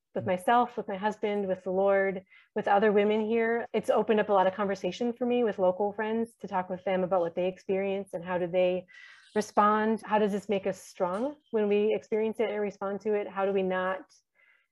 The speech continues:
Speaker 1: live in fear or anger? How do I protect my heart from getting bitter? You know, all those kinds of things have been deeply good, even though I wish none of it would ever happen to any woman. So that's been my experience.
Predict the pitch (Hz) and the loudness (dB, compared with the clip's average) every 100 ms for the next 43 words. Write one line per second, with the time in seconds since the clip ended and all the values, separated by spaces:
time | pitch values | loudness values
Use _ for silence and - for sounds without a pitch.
0 | _ - 202 208 190 185 - 190 196 226 | _ -2 2 2 2 -4 -4 -2 0 -2
1 | 233 226 - 185 196 190 196 233 240 - | -4 -10 -2 0 2 0 2 0 -2 -4
2 | 214 214 208 214 208 - 208 185 202 208 | 2 2 2 -4 -6 -6 -8 -2 0 0
3 | - 196 185 185 175 185 196 214 214 214 | -2 -2 0 0 2 4 4 4 2 2
4 | 226 233 233 214 208 214 208 190 190 180 | 2 2 2 0 0 -2 0 -2 0 0
5 | 180 180 185 _ _ _ - 233 233 208 | 0 -4 -10 _ _ _ -2 0 2 2
6 | 185 202 214 196 196 185 180 185 - 185 | 4 4 4 2 0 2 2 -2 -4 -6
7 | 175 180 - 247 208 196 185 180 185 175 | -2 -4 -6 -2 2 4 2 -2 -4 -4
8 | 180 175 170 175 175 _ - _ - 247 | -4 -2 -2 -4 -8 _ -20 _ 4 4
9 | 262 - - _ _ _ _ 202 208 214 | 4 -2 -20 _ _ _ _ 0 4 6
10 | 196 208 208 190 - 180 180 180 196 | 4 4 2 0 -6 -4 -2 -4 -6